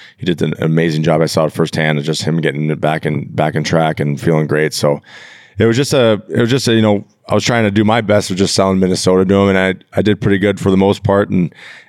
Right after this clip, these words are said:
um, you know, it was just one of those things where, uh, he was,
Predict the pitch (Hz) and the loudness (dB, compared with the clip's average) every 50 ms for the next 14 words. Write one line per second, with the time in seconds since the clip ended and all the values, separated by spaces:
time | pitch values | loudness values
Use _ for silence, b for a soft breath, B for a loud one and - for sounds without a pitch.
0 | B - 82 82 85 85 85 85 82 78 - _ _ _ _ - - - 92 98 | B -4 0 0 2 2 2 2 0 -2 -4 _ _ _ _ -18 -8 -2 0 2
1 | 101 95 95 85 85 82 - 107 98 95 90 92 87 - - 98 101 98 82 85 | 2 2 2 0 -2 -4 -2 0 0 2 2 2 0 0 0 0 0 0 0 2
2 | 90 95 95 90 - B B B B B B B B B B B B 87 90 87 | 2 4 4 2 0 B B B B B B B B B B B B -2 0 0
3 | 85 82 82 85 82 73 71 107 - - 92 98 101 95 98 98 90 78 - - | 2 2 2 0 0 -2 -4 -8 -10 -2 0 2 2 4 4 2 2 0 -4 -8
4 | - - - | -8 -10 -12